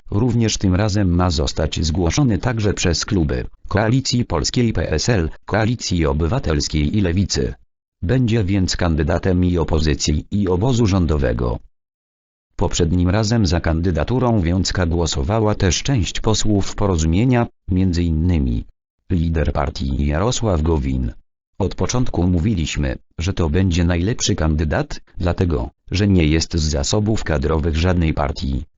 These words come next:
tylko jest apolitycznym fachowcem, dobrym prawnikiem i nikt co do jego kompetencji nie ma żadnych wątpliwości, powiedział Strzeżek w piątek dziennikarzom w Sejmie.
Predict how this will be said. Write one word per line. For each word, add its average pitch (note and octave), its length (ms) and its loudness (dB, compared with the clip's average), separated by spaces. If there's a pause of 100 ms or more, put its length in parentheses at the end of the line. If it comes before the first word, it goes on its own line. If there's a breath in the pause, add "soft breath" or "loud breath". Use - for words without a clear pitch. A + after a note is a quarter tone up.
tylko F#2 340 2
jest D#2+ 300 0
apolitycznym F2+ 640 0
fachowcem, D#2 720 0 (160)
dobrym A#2 440 0
prawnikiem G#2+ 640 2
i G2+ 120 -2
nikt F2+ 400 0
co A#2 140 0
do F#2+ 120 2
jego D2 280 0
kompetencji F#2+ 800 0
nie E2 140 2
ma F#2 140 2
żadnych D#2 420 0
wątpliwości, F#2 840 0 (240 loud breath)
powiedział D#2 440 2
Strzeżek D#2 540 -2
w - 80 -8
piątek G#2+ 460 2
dziennikarzom D#2+ 800 0
w - 80 -8
Sejmie. C#2 460 -2